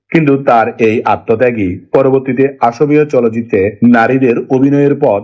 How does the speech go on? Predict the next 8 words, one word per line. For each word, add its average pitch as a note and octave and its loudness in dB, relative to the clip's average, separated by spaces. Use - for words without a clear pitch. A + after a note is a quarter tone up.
প্রশস্ত C3+ -4
করে A#2 -2
দিয়েছিল। F#2+ -4
গণতান্ত্রিক G#2+ 0
প্রজাতন্ত্রী G#2 0
কোরিয়া A2+ 0
বা A#2+ 0
উত্তর A#2+ -2